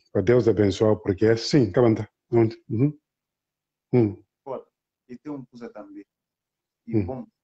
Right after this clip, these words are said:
Speaker 2: vamos deixar ele bem claro.
Speaker 1: Uhum.
Speaker 2: Domingo, Simões Pereira. Ele também. E filho de outro. Domingo, Simões Pereira. E papai de família. Domingo, Simões Pereira.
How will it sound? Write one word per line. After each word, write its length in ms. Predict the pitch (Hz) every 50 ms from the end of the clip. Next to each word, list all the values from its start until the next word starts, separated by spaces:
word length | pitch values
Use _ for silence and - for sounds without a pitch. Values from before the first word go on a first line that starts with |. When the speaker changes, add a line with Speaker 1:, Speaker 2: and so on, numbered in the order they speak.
| _ _
Speaker 2:
vamos 180 | 113 117 117 117
deixar 200 | 117 _ _ 117
ele 140 | 113 107
bem 200 | 107 123 123 123 120
claro. 360 | - 110 113 113 110 107 107 _ _ _ _ _ _ _ _ _ _ _ _ _ -
Speaker 1:
Uhum. 280 | 123 101 101 107 90 87 _ _ _ _ _
Speaker 2:
Domingo, 400 | - 135 147 156 156 147 127 120
Simões 360 | - _ 131 123 123 120 113 113
Pereira. 340 | - 117 117 104 - - _ _ _ _ _ _ _ _ _ _ _ _ _ _ _ _ _ _ _ _ _ _ _ _
Ele 180 | 170 170 175 165
também. 360 | - 143 117 107 107 - _ _ _ _ _ _ -
E 80 | 170
filho 360 | 165 _ - 202 165 156 156
de 80 | 127 135
outro. 380 | 135 143 151 143 _ - - _ _ _ _ _ _ _ _ _ _ _ _ _ _ _ _ _ _ _ _ _ _
Domingo, 400 | 131 135 143 160 175 170 160 147
Simões 320 | 143 - 147 151 156 151
Pereira. 320 | - - 156 135 117 - - _ _ _
E 100 | - 160
papai 380 | _ - 180 170 - - 165 160
de 100 | - 139 _
família. 440 | _ 117 120 139 147 143 131 110 104 - _ _ _ _ _ _ _ _ _ _ _ _ _ _ _ _ _ _ _ _ _ _ _ _ _ _ _ _ _ _ _ _ _ _ _ _ _ _ _ _ _ _ _ _ _ _
Domingo, 360 | 143 156 165 180 165 156 160
Simões 340 | 147 - 147 147 151 147 143
Pereira. 340 | - - 131 120 110 - -